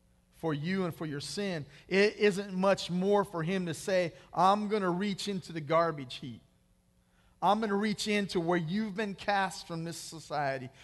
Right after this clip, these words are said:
where you've been thrown away, where you've been rejected, where you've been tossed,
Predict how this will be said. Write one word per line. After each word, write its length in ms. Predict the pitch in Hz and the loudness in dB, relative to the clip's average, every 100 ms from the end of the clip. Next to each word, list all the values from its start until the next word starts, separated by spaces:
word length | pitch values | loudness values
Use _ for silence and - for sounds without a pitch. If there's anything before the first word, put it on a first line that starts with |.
| - | -8
where 120 | 156 | -2
you've 280 | 175 208 208 | 0 2 2
been 180 | 226 202 | 0 -2
thrown 380 | - 196 214 214 | -2 2 2 4
away, 440 | 208 214 190 165 - - | 2 4 4 2 -4 -4
where 120 | 165 | 0
you've 280 | 180 214 190 | 2 2 2
been 200 | 233 220 | 2 2
rejected, 800 | 208 196 - 233 214 - 151 143 - - _ - | -2 -4 0 2 2 -2 -8 -8 -12 -20 _ -4
where 160 | 165 | 0
you've 260 | 170 226 185 | 2 2 2
been 180 | 240 208 | 0 0
tossed, 560 | - 233 185 147 - | 0 2 2 0 -4